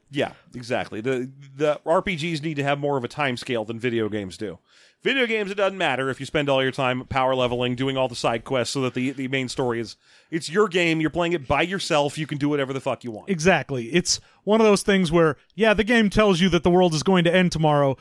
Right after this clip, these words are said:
Speaker 2: but you are going to spend hours just fucking around.
Speaker 1: Yeah, except, except in Majora's Mask. Every other game, it's,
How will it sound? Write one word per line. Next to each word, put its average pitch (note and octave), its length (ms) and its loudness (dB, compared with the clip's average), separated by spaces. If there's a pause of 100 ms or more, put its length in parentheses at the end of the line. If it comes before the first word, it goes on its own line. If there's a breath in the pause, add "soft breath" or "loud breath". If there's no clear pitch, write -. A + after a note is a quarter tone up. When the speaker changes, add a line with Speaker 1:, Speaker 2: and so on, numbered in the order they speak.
(180 soft breath)
Speaker 2:
but E3+ 180 0
you B3+ 220 6
are G#3+ 100 4
going F#3+ 280 4
to E3+ 80 4
spend D3+ 400 0 (100)
hours E3 520 4
just D3 200 -2
fucking F3 520 0
around. D3+ 360 0
Speaker 1:
Yeah, C#4 140 -6
except, - 300 -6
except D#3+ 480 -6
in G3 80 -8
Majora's D#3+ 520 0
Mask. G#2 440 -6
Every E3 320 0
other E3+ 160 2
game, C#3 340 -2
it's, - 220 -12